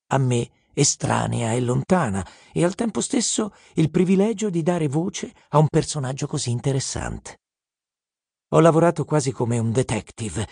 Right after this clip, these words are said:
seguendo le tracce lasciate dal nostro uomo. Ai lati di una pagina trovavo scritto a mano: "Recuperare articolo del millenovecentosettantanove", e da lì andavo a rintracciare i ritagli di giornale e i documenti d'epoca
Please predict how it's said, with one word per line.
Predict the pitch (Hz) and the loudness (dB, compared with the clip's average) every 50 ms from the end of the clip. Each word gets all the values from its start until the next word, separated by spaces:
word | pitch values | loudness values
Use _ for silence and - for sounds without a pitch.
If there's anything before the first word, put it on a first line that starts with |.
| - - - | -12 -20 -8
seguendo | - - 156 127 180 180 147 139 | -2 0 2 2 2 2 2 0
le | 120 127 | 0 0
tracce | - 147 170 165 - - 131 | -2 -2 -2 -2 -2 -4 -4
lasciate | 117 120 117 - - - - 160 160 160 - 147 | -2 -2 -4 -4 -6 -4 -2 -2 -2 0 -2 0
dal | 120 123 110 | 0 0 2
nostro | 110 135 131 - - 139 135 120 | 2 0 0 0 -2 -2 0 2
uomo. | 113 135 135 120 104 85 73 64 - - - _ _ _ _ _ - | 2 2 0 0 -2 -6 -6 -8 -10 -12 -18 _ _ _ _ _ -12
Ai | 131 147 - | -8 -6 -4
lati | - - - - 180 170 160 | -4 -4 -2 -2 -2 0 0
di | 143 156 | 0 0
una | 165 165 156 | 0 0 0
pagina | 156 175 185 190 170 147 135 120 117 110 - - - - _ | 0 0 -2 0 0 0 0 0 0 -2 -2 -6 -12 -16 _
trovavo | - 147 143 139 147 131 143 | 0 2 4 4 4 4 2
scritto | 135 - - - 147 156 156 151 - 139 | -2 -2 -4 -4 -2 -2 -2 0 -2 0
a | |
mano: | 131 131 131 131 123 113 107 110 107 - _ _ _ _ _ _ _ | 0 2 0 0 0 0 0 -2 -4 -4 _ _ _ _ _ _ _
"Recuperare | - - 98 104 113 107 - - 135 104 139 131 131 156 180 185 180 170 160 147 139 | -12 -8 -6 -4 -4 -4 -4 -4 -4 -2 0 0 2 2 2 2 2 2 2 2 0
articolo | 131 131 - - - 185 - - 160 143 139 | 0 -4 -8 -4 -4 -4 -4 -2 0 0 0
del | 127 120 117 | 0 0 0
millenovecentosettantanove", | 113 123 151 175 180 175 165 147 139 135 135 - 156 156 156 156 147 - - 127 - - 131 123 110 - 123 107 95 92 92 92 95 87 - - - _ _ _ | 0 2 2 2 2 2 2 0 0 0 -2 0 0 -2 0 -2 -2 -2 -4 -4 0 0 0 0 2 0 0 0 0 -2 -4 -4 -6 -6 -8 -14 -20 _ _ _
e | - 135 120 101 | -6 -6 -4 2
da | - 160 | 2 2
lì | 220 185 139 180 285 - _ _ _ _ - | 4 4 2 -2 -4 -6 _ _ _ _ -2
andavo | - 185 202 196 180 135 123 135 | 2 2 2 4 2 0 0 0
a | 135 | 0
rintracciare | 165 180 180 - 202 208 - - - - 202 180 | 0 0 0 -2 -6 -8 -6 -4 -4 -2 0 2
i | 170 175 175 | 2 2 2
ritagli | 170 160 - - 226 226 214 175 165 | 2 0 0 0 0 0 0 -4 -4
di | 127 135 127 | -4 -6 -6
giornale | 120 139 143 139 160 202 226 202 139 113 113 | 0 0 0 2 2 0 0 0 0 0 -2
e | 117 | -2
i | 123 | 0
documenti | 127 151 139 175 180 208 196 - - 156 | 0 0 0 2 4 4 4 2 0 -2
d'epoca | 151 220 233 - - 160 - - 135 - | -2 -2 -2 -2 -4 -2 0 0 -2 -2